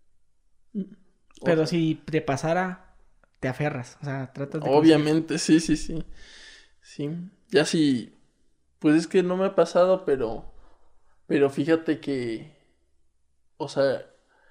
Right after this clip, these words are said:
Speaker 1: me pasó con una que me costó mucho trabajo y terminó siendo, siendo mi novia. Ha sido la única novia que, que he tenido. <laughs> Todo por aferrarme así, ¿sabes?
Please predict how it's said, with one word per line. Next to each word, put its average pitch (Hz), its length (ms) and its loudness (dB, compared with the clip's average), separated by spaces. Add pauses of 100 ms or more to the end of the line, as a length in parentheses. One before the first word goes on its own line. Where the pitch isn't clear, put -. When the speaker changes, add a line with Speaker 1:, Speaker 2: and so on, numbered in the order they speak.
(560)
Speaker 1:
me 143 180 -4
pasó 151 300 0
con 180 140 0
una 175 200 2
que 160 100 2
me 139 140 0
costó 151 260 -4
mucho 151 320 -2
trabajo 139 340 2
y 156 40 4
terminó 135 420 -4
siendo, 139 560 -2 (240)
siendo 143 360 -2
mi 135 120 -2
novia. 156 260 4
Ha 139 40 2
sido 151 220 6
la 147 120 4
única 139 240 0
novia 135 320 2
que, 139 400 -6 (100)
que - 80 -8
he - 40 -2
tenido. 131 400 -6 (240)
<laughs> 214 800 4
Todo 151 200 10
por 147 160 8
aferrarme 139 640 0 (540)
así, 135 360 -8
¿sabes? 143 440 -2